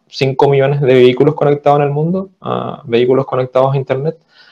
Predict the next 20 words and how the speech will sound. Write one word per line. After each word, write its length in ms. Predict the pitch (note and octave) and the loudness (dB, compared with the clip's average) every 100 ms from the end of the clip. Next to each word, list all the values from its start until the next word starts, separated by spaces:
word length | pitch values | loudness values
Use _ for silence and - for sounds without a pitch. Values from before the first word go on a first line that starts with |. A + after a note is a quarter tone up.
| _ - | _ -2
a 120 | A#2 | 2
través 200 | B2+ C3 | 4 4
de 60 | |
una 100 | C#3+ | 4
plataforma 540 | C#3 C3 C3 D3 C#3+ C3+ | 4 2 2 2 2 4
cloud, 480 | D3+ D#3+ E3 D#3+ D3+ | 6 8 8 6 2
una 180 | B2+ | -2
plataforma 580 | A#2 A#2+ B2 C3 C3 B2+ | -2 -2 -2 -2 -2 -6
que 300 | B2 B2 A#2+ | -4 -2 -2
la 140 | A#2 A#2+ | -4 -6
verdad 240 | A#2+ B2 | -8 -10
es 60 | B2+ | -10
que 340 | C3 B2+ B2 | -8 -6 -8
es 80 | B2 | -8
bien 200 | B2 B2+ | -8 -4
robusta 480 | C3 C3+ C#3+ - C3 | -2 -2 -4 -6 -4
y, 280 | B2+ A#2+ - | -4 -6 -10
y 100 | B2+ | -4
permite 360 | B2+ C3 D3 D3+ | -2 0 2 2
al, 240 | C#3 | 2